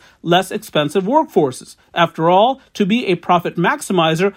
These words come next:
one must be a cost minimizer. But with shipping costs rising so rapidly during the pandemic,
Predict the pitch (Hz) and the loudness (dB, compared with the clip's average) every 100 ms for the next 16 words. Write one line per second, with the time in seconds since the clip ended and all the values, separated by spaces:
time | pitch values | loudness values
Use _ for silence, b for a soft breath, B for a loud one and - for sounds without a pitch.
0 | b - 156 165 156 - 196 247 - 175 | b -6 -2 0 -2 -4 -4 -4 -2 -6
1 | 165 147 139 - 185 262 285 208 139 120 | -6 -10 -10 -6 -2 0 2 2 0 -4
2 | - - b b - 233 180 - 302 339 | -12 -18 b b 0 0 -2 -4 -2 -2
3 | - 240 208 170 196 208 196 156 175 214 | 0 -2 0 2 2 0 -2 -2 2 0
4 | 220 160 139 160 156 - 151 170 214 208 | 0 -4 -2 -2 -4 -4 -4 0 0 0